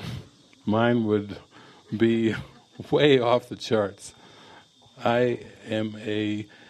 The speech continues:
a huge communicator, but I don't even think of it that way, 'cause it's just, I merged with Jesus, and Jesus is a communicator. Jesus adores everyone. Jesus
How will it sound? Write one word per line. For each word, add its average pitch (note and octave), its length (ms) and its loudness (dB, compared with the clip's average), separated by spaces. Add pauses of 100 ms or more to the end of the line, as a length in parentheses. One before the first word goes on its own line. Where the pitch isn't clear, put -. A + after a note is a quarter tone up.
(760)
a G#2 160 -8
huge C3+ 1000 2
communicator, A2+ 720 0
but A2+ 140 0
I C3+ 100 4
don't C3 200 2
even G#2+ 180 -8
think F3 280 0
of A2+ 80 -2
it F#2 100 0
that F#2 160 -8
way, G2 200 -4
'cause G#2+ 220 -4
it's A2 160 -6
just, G#2 260 -4
I A#2 240 2 (160)
merged A#2 460 2
with G2 160 -10
Jesus, B2 640 -4 (520)
and G#2 180 -6
Jesus E3+ 640 -2 (200)
is G#2+ 340 0 (140)
a G#2 320 -2 (280)
communicator. G2 840 -6 (540)
Jesus C3+ 800 0 (680)
adores A#2+ 560 0
everyone. G#2 640 0 (220)
Jesus B2 640 -2